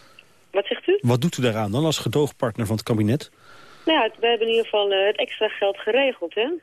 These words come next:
Speaker 1: Dus, eh, dat was een van de voorwaarden voor ons om, eh, mee te doen als gedoogpartner. Er wordt, eh, achttien miljard bezuinigd op, eh, op alle andere ministeries. En, ehm, nou ja, dit geld gaat er dus echt extra bij.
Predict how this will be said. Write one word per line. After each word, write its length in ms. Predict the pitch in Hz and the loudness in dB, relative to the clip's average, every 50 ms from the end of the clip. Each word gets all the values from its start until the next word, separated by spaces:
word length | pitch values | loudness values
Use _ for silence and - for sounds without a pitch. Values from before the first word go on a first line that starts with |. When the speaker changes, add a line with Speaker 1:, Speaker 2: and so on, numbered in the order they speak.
| _ _ - | _ _ -8
Speaker 1:
Dus, 180 | 208 202 - | -8 -6 -2
eh, 160 | - 208 196 | 0 0 2
dat 100 | 190 196 | 2 0
was 120 | 180 202 - | -2 0 0
een 200 | - 214 226 220 | 0 0 0 0
van 140 | - 202 190 | 0 -4 -6
de 80 | - - | -4 -2
voorwaarden 520 | - 240 233 214 196 196 185 180 180 180 | 0 2 2 2 2 0 0 0 -4 -4
voor 120 | - - 180 | -6 -6 -6
ons 200 | 185 185 180 - | -4 -6 -6 -4
om, 240 | - 180 180 180 170 | -4 -4 -2 -2 -2
eh, 120 | 170 175 | -2 0
mee 260 | 175 185 190 202 226 | 0 0 2 0 0
te 140 | 220 - 208 | -2 -4 -6
doen 220 | 208 233 254 262 | -4 -4 -2 -2
als 180 | 254 214 190 - | -4 -6 -6 -4
gedoogpartner. 880 | - 202 180 180 175 170 - _ - 170 170 190 - 214 214 247 277 - _ - - - - - - - | -4 -2 0 0 0 0 -2 _ -2 -2 -2 -2 -4 -4 -6 -6 -6 -10 _ -20 -20 -20 -20 -20 -10 -4
Er 160 | - 202 185 | -2 -2 0
wordt, 240 | 196 196 196 - - | 0 -2 -2 0 0
eh, 180 | 190 185 185 | 2 2 2
achttien 340 | - 208 214 - - 220 208 | 2 -2 -4 -4 -4 -2 -2
miljard 280 | 196 190 185 180 175 - | 0 0 -2 -2 -4 -6
bezuinigd 540 | 180 - - 165 165 175 196 208 - - | -8 -6 -4 -2 -2 -2 -2 -4 -4 -4
op, 200 | 233 220 - - | -4 -4 -2 0
eh, 220 | 220 214 208 208 202 | 0 2 2 2 0
op 140 | 208 - - | 0 0 0
alle 200 | - 196 202 196 | -2 -2 -2 -4
andere 260 | 196 202 202 202 196 | -4 -4 -4 -4 -2
ministeries. 800 | 196 196 196 196 190 - - 208 196 190 190 196 220 247 - - - - - - - - _ _ - - 190 190 | -2 -2 -2 -2 -4 -4 -2 0 2 2 2 0 -2 -6 -8 -14 -20 -20 -20 -20 -20 -20 _ _ -4 -2 0 0
En, 100 | 190 190 190 | 0 -2 -2
ehm, 440 | 180 - 180 180 175 175 175 170 175 175 185 - | -2 -2 -2 0 2 2 0 0 0 -4 -4 -2
nou 100 | - 226 196 | 0 0 0
ja, 60 | 196 | 0
dit 200 | - 233 247 - | 0 -2 -2 -2
geld 280 | - - 220 196 185 - | -2 -2 0 0 0 -2
gaat 220 | - 202 196 - | -4 -6 -6 -4
er 60 | 190 | -6
dus 120 | 190 180 - | -6 -4 -4
echt 200 | 190 - - - | -6 -8 -8 -6
extra 500 | - - 247 - - - - - 185 175 | -4 -4 -4 -4 -6 -10 -4 -2 -2 -2
bij. 360 | 175 214 226 202 175 170 165 | 0 -2 -2 0 -2 -4 -6